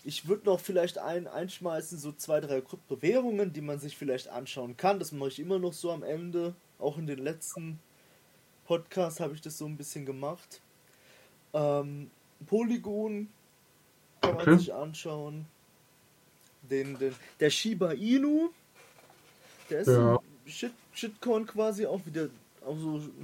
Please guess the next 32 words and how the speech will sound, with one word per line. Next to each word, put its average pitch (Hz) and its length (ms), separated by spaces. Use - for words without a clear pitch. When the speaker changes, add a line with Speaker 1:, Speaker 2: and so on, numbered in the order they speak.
Speaker 1:
Meme-Coin 180 580
wie 147 60
der 135 220
Do-, 127 380
Dogecoin. 175 720
Speaker 2:
Ja. 135 220
Speaker 1:
Ähm, 151 420
Speaker 2:
Aber 147 220
findest 170 280
du 170 60
Speaker 1:
soll 156 100
Speaker 2:
gut, 165 80
Speaker 1:
a-, 127 120
Speaker 2:
sagst - 220
Speaker 1:
ja, 135 480
weil 170 200
er 240 80
soll 196 160
eine 208 120
eigene 180 200
Blockchain 147 400
bekommen 104 380
in 123 80
nächster 117 280
Zeit. - 440
Also 143 160
da 160 200
müsste 226 360
man 208 140
einkaufen 190 600
ohne 180 240
Ende. 214 440